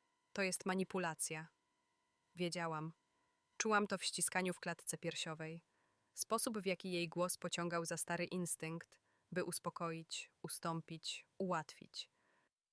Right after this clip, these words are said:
To była rola, którą grałam przez całe dzieciństwo. Ale nie byłam już tą dziewczyną. Tata odchrząknął, mówiąc prosto do kamery.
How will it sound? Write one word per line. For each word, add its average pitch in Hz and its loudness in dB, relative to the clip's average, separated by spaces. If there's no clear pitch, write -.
To 214 6
była 202 10
rola, 190 10
którą 180 0
grałam 175 4
przez - -2
całe 170 0
dzieciństwo. 165 -4
Ale 190 8
nie 233 4
byłam 269 4
już 208 2
tą 185 0
dziewczyną. 170 -2
Tata 160 2
odchrząknął, 180 0
mówiąc 175 2
prosto - -2
do 170 2
kamery. 160 -2